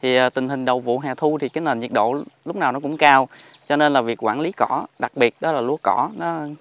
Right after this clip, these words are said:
nó xuất hiện mấy vụ gần đây rất là nhiều. Thì, à, bà con sẽ gặp rất là nhiều khó khăn. Thì để quản lý tốt cỏ, đặc biệt đó là lúa cỏ, thì, à, điều kiện tiên quyết đầu tiên là bà con phải, à, làm sao cho mặt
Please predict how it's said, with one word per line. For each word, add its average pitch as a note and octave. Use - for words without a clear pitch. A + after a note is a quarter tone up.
nó E3
xuất -
hiện A#2+
mấy E3+
vụ B2+
gần B2+
đây C3+
rất E3
là D#3
nhiều. A#2
Thì, A#2+
à, A#2
bà A#2+
con C3+
sẽ B2+
gặp C3
rất E3+
là D#3+
nhiều B2
khó D3
khăn. C3+
Thì C3
để D3
quản A#2+
lý F3+
tốt G3+
cỏ, A#2+
đặc -
biệt A#2
đó D#3+
là D3+
lúa B2+
cỏ, A#2
thì, B2
à, A#2
điều B2
kiện B2
tiên C#3+
quyết F#3+
đầu B2
tiên C3+
là A#2+
bà A2+
con B2+
phải, C3+
à, A#2
làm A#2+
sao C3+
cho C3+
mặt B2